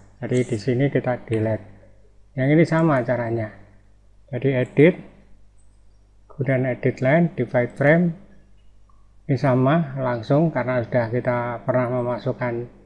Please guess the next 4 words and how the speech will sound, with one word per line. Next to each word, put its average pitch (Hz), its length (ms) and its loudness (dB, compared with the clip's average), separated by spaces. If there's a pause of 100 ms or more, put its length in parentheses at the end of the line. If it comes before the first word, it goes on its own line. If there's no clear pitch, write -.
(560)
ukuran 131 720 0 (160)
<clears throat> - 400 0
dua 120 160 0
meter, 139 560 0